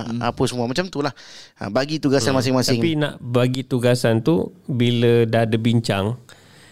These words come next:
Speaker 3: and then semua setuju, and then tahu macam mana nak buat.
Speaker 2: Mm-mm.
Speaker 3: Lepas tu kalau tak buat, nak buat apa? Ah, itu baru, baru, baru maknanya semua, semua jalan lancar lah.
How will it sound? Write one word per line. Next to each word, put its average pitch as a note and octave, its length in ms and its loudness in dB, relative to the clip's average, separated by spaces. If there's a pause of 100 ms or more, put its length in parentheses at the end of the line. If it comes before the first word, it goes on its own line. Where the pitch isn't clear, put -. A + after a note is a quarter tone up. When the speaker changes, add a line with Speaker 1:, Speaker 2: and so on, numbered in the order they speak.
(160)
Speaker 3:
and A2+ 100 -6
then B2 120 2
semua C3+ 220 2
setuju, A2+ 560 0 (320)
and G#2 140 -4
then C3+ 140 2
tahu B2+ 180 2
macam B2+ 280 2
mana A#2+ 160 2
nak F2+ 120 0
buat. G2+ 220 0 (680)
Speaker 2:
Mm-mm. A#2 380 -2
Speaker 3:
Lepas A2+ 160 -8
tu C3+ 80 -2
kalau B2+ 260 2
tak B2 200 -2
buat, C3+ 200 0
nak B2 180 0
buat A2+ 160 0
apa? G#2 180 0 (680)
Ah, A#2 240 -2
itu - 280 -4
baru, D3 420 4
baru, D#3 520 4 (360)
baru D3 360 0
maknanya D3 240 4
semua, D#3+ 240 2 (240)
semua D#3+ 280 2
jalan D3 240 4
lancar C#3+ 360 2
lah. A2+ 160 0